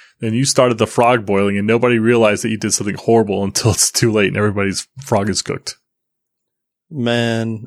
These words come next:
Speaker 2: I would love to believe that the stone soup is good for all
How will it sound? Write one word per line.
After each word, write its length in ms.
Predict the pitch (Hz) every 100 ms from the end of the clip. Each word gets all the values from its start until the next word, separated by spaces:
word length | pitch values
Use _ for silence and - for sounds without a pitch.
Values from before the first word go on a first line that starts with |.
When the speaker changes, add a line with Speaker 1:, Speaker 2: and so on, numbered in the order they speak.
| -
Speaker 2:
I 140 | 165
would 240 | 208 127 104
love 460 | 107 120 113 110
to 100 | -
believe 800 | 107 107 98 113 110 110 110 - -
that 320 | 123 110 107 107
the 100 | 101
stone 420 | - 113 113 113
soup 440 | - 117 113 110
is 260 | - 117 104
good 260 | 110 113
for 200 | 107 110
all 420 | 101 104 113 117